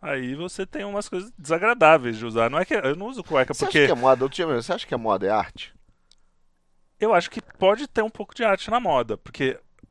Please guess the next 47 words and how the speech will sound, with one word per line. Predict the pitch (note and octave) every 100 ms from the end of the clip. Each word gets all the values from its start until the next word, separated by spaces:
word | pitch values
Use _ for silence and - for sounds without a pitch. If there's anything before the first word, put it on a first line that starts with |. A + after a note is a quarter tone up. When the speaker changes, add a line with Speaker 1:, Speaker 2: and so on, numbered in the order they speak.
| -
Speaker 1:
a | B2+
arte | C3+ D#3+
vem | E3+
de | E3+
artifício | E3+ - G3+ - F3 C3+ -
e | A2+
você | A2+ - B2+
precisa | - - E3+ G#3+
ter | F3+
alguma | D3 C3 B2+
coisa | - C3
pra | A2+ A2+
costurar | - - - B2+ G2+ A#2 A#2+ G2+
e | F#2+
pra, | A2 G#2 - - - - - - -
mas | - D#3+ D#3+
eu | F#3
acho | F#3 F3+
que | -
a | F3
moda | D#3 F3 F3+
tem | -
um | F#3
problema, | - D#3 A#2+ C#3 D3+ G#2+ F#2+ - -
a | A#2
moda | A#2 C3 A#2
no | A#2
sentido | - A2+ - A#2
mais | A#2 A2 A#2
amplo, | C3+ - A2
não | A#2+
só | - A2+
a |
moda | A2 G#2+ G#2
Speaker 2:
Uhum. | F#2+ G2 B2 C3+ -
Speaker 1:
de | A2 G#2
vestir, | F#2+ G2 - D3 A#2+
né? | B2+ - - - _ _
Tem | D3+
um | D#3+
problema | E3 D3+ E3
porque | D#3 E3+
ela | E3
sempre | D#3 - - G3+ A#3 A3 A3+ _
quer | E3+ F3 F#3
o | F#3
novo. | D3 B2+ A2